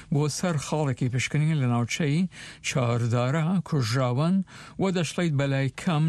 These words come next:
نۆ کەسیش بریندار بوونە و تالیبانەکان لەلایەن هێزەکانی ئەفغانیەوە پاڵ نراونەتەوە. کاربەدەستانی تالیبانەکان لە دەسڕەسیدا نەبوونە بۆ لێدوان.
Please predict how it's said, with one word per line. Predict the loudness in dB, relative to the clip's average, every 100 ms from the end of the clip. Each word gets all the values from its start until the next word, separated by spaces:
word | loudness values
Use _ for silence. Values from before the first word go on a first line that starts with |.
| 2
نۆ | 2 0
کەسیش | -2 -2 -2 0
بریندار | 0 2 2 2 0
بوونە | 0 2 2 2
و | 0 -4 -16 -16 -4
تالیبانەکان | -2 0 2 0 0 0 0 2
لەلایەن | 2 0 2 2
هێزەکانی | 2 0 0 0 0 0
ئەفغانیەوە | 0 0 0 2 2 2 0 0 -2 -6 -20 -20 -14 -4
پاڵ | 0 2 2
نراونەتەوە. | 0 2 0 0 -2 -2 -2 -4 -10 -14 -20 -20 -18 -4
کاربەدەستانی | -2 0 0 -2 0 0 0
تالیبانەکان | 0 0 0 0 -2 0 2 2
لە | 0 0
دەسڕەسیدا | -2 -2 -2 -2 -2 0 2 2
نەبوونە | 2 2 2 2 0 -2 -10 -20 -6 0
بۆ | 2 2 0 0 0
لێدوان. | 0 0 0 0 0